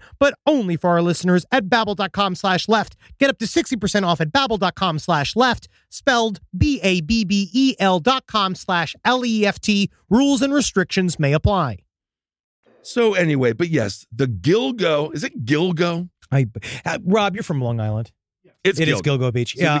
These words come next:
Speaker 2: the Gilgo
Speaker 1: I, he
Speaker 2: serial
Speaker 1: can't even
Speaker 2: killer.
Speaker 1: escape Long Island, even if he wants to. He's in
Speaker 2: No.
Speaker 1: Lo-, Los Angeles, and it's right back here. The Long Island serial killer, formerly known as Lisk, he has been called very often, Lisk, Long Island serial killer.
Speaker 2: Yeah, yeah, I get
Speaker 1: A,
Speaker 2: it.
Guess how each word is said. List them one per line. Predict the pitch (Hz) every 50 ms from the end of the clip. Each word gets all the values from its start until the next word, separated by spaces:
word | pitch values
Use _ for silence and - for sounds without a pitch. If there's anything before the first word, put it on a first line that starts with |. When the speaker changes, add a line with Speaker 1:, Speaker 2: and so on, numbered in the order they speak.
| 123 -
Speaker 2:
the | 180
Gilgo | 214 226 220 202 190 202 196 190 190 185 180 -
Speaker 1:
I, | 214
he | 233 262
Speaker 2:
serial | 233 160 156 139 -
Speaker 1:
can't | - 269
even | 262 233 220 196
Speaker 2:
killer. |
Speaker 1:
escape | 180 - - 185 160 139
Long | 147 147 147 147
Island, | 147 143 135 139 143 143
even | 143 147 135 170 160
if | 143
he | 123 147
wants | 139 143 135 131 - -
to. | - 139
He's | 139 165 196 190 151
in | 190 175
Speaker 2:
No. | 156 156 156
Speaker 1:
Lo-, | 131 - 165
Los | 151 143 - -
Angeles, | 143 139 127 143 131 -
and | 151
it's | 147 - - -
right | 196 165 -
back | 156 135 - -
here. | 185 - - - - - -
The | - 220 226
Long | 202 208 240 247 269 285 277
Island | 240 247 240 233 226 226 -
serial | - 220 208 202 190
killer, | - - 202 190 180 180 170
formerly | - - - 220 233 254 262 247 220
known | 208 202 202 190
as | 165 147 127 131
Lisk, | 147 151 151 180 185 175 156 - - - - - _
he | - 170
has | 175 147 139
been | 151 165 156 156 139
called | - 175 170 170 160 165 170 151 156
very | 147 156 156 156
often, | 151 151 147 - 170 165 156
Lisk, | 147 151 160 - - -
Long | 147 143 147 151
Island | 156 151 147 147 -
serial | - 160 160 147
killer. | - 107 - -
Speaker 2:
Yeah, | - 123 120 110
yeah, | 104 104 107 107
I | 110
get | 101 - 175
Speaker 1:
A, | 185 -
Speaker 2:
it. | -